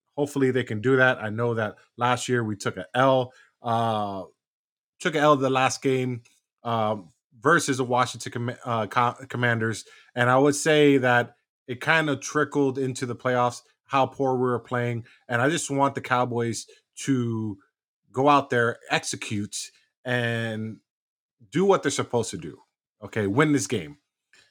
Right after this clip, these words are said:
The Commanders have a lot of people sitting out this game, and I wanna say that it will be a very big disappointment if the Cowboys don't win this game. And,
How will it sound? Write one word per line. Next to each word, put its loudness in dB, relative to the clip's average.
The -10
Commanders 4
have 2
a -2
lot 4
of -6
people 2
sitting -2
out 0
this -6
game, -4
and 2
I 4
wanna 2
say 2
that 0
it 0
will 2
be 4
a 6
very 2
big 0
disappointment -6
if -14
the -12
Cowboys -4
don't -6
win -6
this -10
game. -14
And, -4